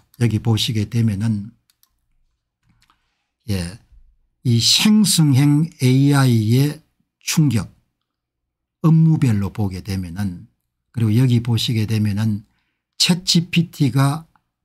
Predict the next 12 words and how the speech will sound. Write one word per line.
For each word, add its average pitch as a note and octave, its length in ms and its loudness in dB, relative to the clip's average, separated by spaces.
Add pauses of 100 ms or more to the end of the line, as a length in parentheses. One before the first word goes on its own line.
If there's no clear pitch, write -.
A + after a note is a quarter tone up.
(200)
이천이십이 B2 840 0
년 C3+ 380 0 (1300)
십일월에 E3 720 2
도입된 B2+ 680 0
이래로, A#2+ 640 0 (1400)
예, G2 220 -18 (1160)
봉급에서의 B2+ 880 2
변화, G#2+ 500 0 (1000)
예, - 100 -20 (140)
이 G2+ 140 -6
보시게 A2 500 -2
되면은 G#2 640 -4